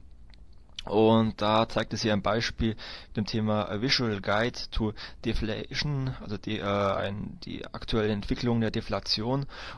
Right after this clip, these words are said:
Und, ähm, das Ergebnis waren tausendvierhunderteinundneunzig Dicks. Im Endeffekt, wenn man solche Aktionen macht, dann sollte man sich eben nur im Vorfeld ganz genau bewusst sein,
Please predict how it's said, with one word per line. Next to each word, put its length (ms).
Und, 520
ähm, 920
das 160
Ergebnis 520
waren 180
tausendvierhunderteinundneunzig 1400
Dicks. 360
Im 100
Endeffekt, 480
wenn 120
man 120
solche 300
Aktionen 480
macht, 400
dann 80
sollte 260
man 160
sich 260
eben 140
nur 220
im 60
Vorfeld 540
ganz 220
genau 220
bewusst 400
sein, 180